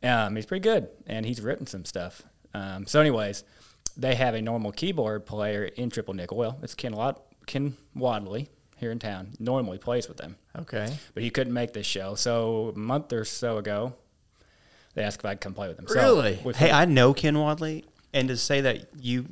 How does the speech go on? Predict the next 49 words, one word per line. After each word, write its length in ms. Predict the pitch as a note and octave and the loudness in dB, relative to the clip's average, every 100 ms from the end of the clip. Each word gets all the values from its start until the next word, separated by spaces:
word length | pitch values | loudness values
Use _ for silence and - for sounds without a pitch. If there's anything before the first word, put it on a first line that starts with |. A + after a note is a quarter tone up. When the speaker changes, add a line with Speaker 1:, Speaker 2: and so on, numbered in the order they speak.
| - | -4
Speaker 3:
filled 240 | C3+ A#2+ | 2 2
in 80 | A#2+ | 2
for 160 | B2 C#3 | 0 0
him 300 | D3+ D#3+ - | 0 -4 -4
is 120 | C3 | 0
an 80 | A#2+ | 0
incredible 420 | A#2+ - C3+ A#2+ | 0 2 4 4
compliment. 540 | A#2 A2+ A2 D3 C3+ B2 | 0 -2 4 6 8 6
Speaker 1:
Oh, 40 | |
okay. 160 | B2+ A2+ | 4 2
Hold 260 | G2 A2+ G2+ | 2 0 0
on. 160 | F#2+ | -2
We'll 120 | G#2+ A#2+ | -2 -2
go, 100 | - | 0
we'll 120 | C3+ | 0
back 340 | B2+ C3+ B2 B2 | 2 2 2 0
up 140 | A2+ | 0
a 60 | G#2 | -2
little. 280 | G2 F2+ - - | -2 -4 -4 2
Ken 180 | C#3+ | 6
Wadley 460 | G3 C3+ - - A2+ | 10 10 8 8 6
is 80 | A#2 A3+ | 8 6
here, 300 | C#3+ G2+ A2+ | 6 6 6
Speaker 2:
<laughs> 40 | D3 | 4
Speaker 1:
uh, 340 | D3 C#3 C3+ D3 | 4 6 4 8
way 180 | D#3 | 6
up 140 | C3+ C3+ | 6 2
here. 200 | B2+ B2 | 0 2
I'm 220 | C#3+ D3 | 4 4
down 240 | C3+ B2+ | 4 2
here 240 | A#2 A#2+ G#2+ | 0 -2 -4
somewhere. 400 | - F#2+ G2 - - C#3 C#3 | -6 -6 -6 -8 -14 -14 -4
Ken 240 | D3 C3+ | 2 2
is 160 | A2 G2 | 0 -4
phenomenal. 460 | A2 A2+ A#2 G#2+ F#2+ | -4 0 0 0 2
Speaker 3:
Ken 160 | C#3+ | 2
is 120 | C#3 A#2+ | 2 2
very 240 | B2 A#2 | 2 2
good. 120 | A#2 B2 | 0 0
Speaker 1:
Ken 180 | A2 | -2
is 100 | F#2 | -6
very 160 | F2+ F#2 | -6 -2
Speaker 3:
And 80 | B2+ | 0
I'm 80 | A#2+ | 0
Speaker 1:
good. 60 | |
Speaker 3:
sure 140 | C3 B2+ | -2 -2
you 180 | A#2 A2+ | 0 0
are 120 | A2 | -2
too. 280 | A#2 A2 | -2 -4